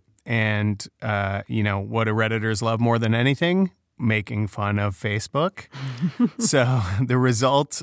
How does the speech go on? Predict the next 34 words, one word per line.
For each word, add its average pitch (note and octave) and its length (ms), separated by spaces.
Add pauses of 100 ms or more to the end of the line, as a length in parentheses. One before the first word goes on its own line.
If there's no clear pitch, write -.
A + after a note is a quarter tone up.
(100)
of A2+ 400
all A2 200
of G#2 120
this G#2+ 260
was G#2+ 160
a A2 100
huge F#3+ 640
tidal A#2 320
wave G#2+ 300
of G#2+ 180
memes G#2+ 480
and G2 160
conversations G2+ 800
of G2+ 80
all G#2 160
kinds D3+ 420
on C3 140
Reddit. B2+ 420 (540)
People G2+ 400
saying A2+ 400
they G2+ 100
were G2 80
gonna G2+ 140
show A#2 280
up, C3+ 280
saying G#2+ 320
what G#2+ 100
was G#2 120
gonna G2 160
happen C#3+ 540
when B2+ 300
people C3 320
showed C3 360
up. B2 300